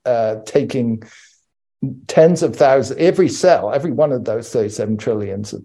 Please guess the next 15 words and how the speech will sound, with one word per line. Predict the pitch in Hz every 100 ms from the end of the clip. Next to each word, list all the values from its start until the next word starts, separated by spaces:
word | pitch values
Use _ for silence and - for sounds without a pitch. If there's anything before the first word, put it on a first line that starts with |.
| _
cells | - - 113 101 101
is | 107 -
taking | - 127 127 113
tens | 151 147 131
of | 117
thousands | - 123 120 110 117 110
of | 104
actions | 120 120 117 107
every | 113 120 113 110
day | 107 120 120 90 90 - - - _ _ _
to, | - 127 110 117 -
uh, | - 107 -
cut | - 131
out | 135 123 -
any | 120 123 123